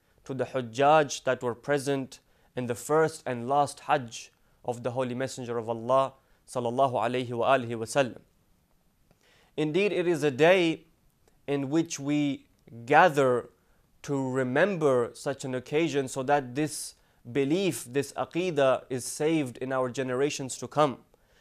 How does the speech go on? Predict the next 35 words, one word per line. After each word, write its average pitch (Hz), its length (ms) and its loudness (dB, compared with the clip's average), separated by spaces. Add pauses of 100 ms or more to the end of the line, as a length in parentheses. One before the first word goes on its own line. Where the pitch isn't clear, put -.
(300)
And 135 100 -2
indeed, 151 300 -2
our 151 160 6
ulama 143 580 2 (560)
have 131 240 -2
stressed - 720 -2
greatly 135 640 2
on 123 220 -2
remembering 127 460 -4
such 123 260 -8
a 120 60 -4
day. 139 220 2
There 127 180 0
are 127 40 0
many 143 220 -2
mustahab 135 600 -4 (100)
a'mal, 127 640 2 (480)
there 123 200 0
are - 20 -2
mustahab 120 520 -8
fasts 143 500 2
on 131 140 -6
this 127 160 -8
day. 135 400 -2 (640)
And 131 160 -4
so, 156 460 4 (480)
out 139 240 2
of 135 240 0
all 196 260 6
of 143 360 2 (240)
the 120 160 -6
days, 151 480 2
the 127 140 -6
Shia 143 440 -2
mu'mineen 143 720 -4